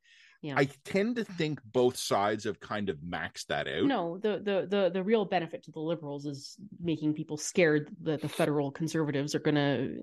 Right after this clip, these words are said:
Speaker 1: y-, you know, flood the streets with legal
Speaker 2: How many of
Speaker 1: semi-automatic
Speaker 2: those people
Speaker 1: guns.
Speaker 2: are
Speaker 1: Like
Speaker 2: already not voting Liberal?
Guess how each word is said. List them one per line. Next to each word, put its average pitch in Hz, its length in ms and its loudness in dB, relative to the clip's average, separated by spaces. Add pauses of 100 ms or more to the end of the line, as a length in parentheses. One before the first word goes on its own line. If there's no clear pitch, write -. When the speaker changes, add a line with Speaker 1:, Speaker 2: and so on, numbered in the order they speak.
Speaker 1:
y-, 175 280 -2
you 180 200 6
know, 143 120 6
flood 151 380 0
the 156 80 -2
streets - 600 2
with 151 200 -4
legal 147 640 -2
Speaker 2:
How - 20 -20
many - 120 -12
of - 60 -20
Speaker 1:
semi-automatic - 720 6
Speaker 2:
those - 40 -10
people 165 360 6
Speaker 1:
guns. - 0 -
Speaker 2:
are 123 200 6
Speaker 1:
Like - 60 8
Speaker 2:
already 117 200 4
not 104 240 -4
voting 95 260 -2
Liberal? 80 300 -8